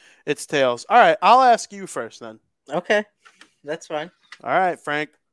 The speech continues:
Speaker 1: You're gonna keep score on the screen?
Speaker 2: Yeah.
Speaker 1: Okay.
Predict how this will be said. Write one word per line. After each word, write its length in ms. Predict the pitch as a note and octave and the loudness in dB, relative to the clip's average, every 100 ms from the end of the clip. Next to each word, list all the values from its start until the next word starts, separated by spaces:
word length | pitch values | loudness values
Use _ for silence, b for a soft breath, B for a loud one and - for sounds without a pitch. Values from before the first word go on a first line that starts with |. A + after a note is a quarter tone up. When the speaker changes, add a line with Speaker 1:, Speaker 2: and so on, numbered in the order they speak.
| _ _ _ _ _ _ _ _ _ _ | _ _ _ _ _ _ _ _ _ _
Speaker 1:
You're 200 | C#3+ D3 | -2 0
gonna 140 | D#3+ | 0
keep 200 | D3 E3+ | -4 -8
score 260 | - - E3 | -6 0 2
on 120 | D#3+ | 2
the 60 | D3 | -2
screen? 360 | - E3 G#3+ A3+ _ _ _ _ _ | -10 -10 -10 -14 _ _ _ _ _
Speaker 2:
Yeah. 280 | D3+ D#3 C3 _ _ _ | -4 -4 -4 _ _ _
Speaker 1:
Okay. 300 | D3 C#3 A#2 | -8 -6 -8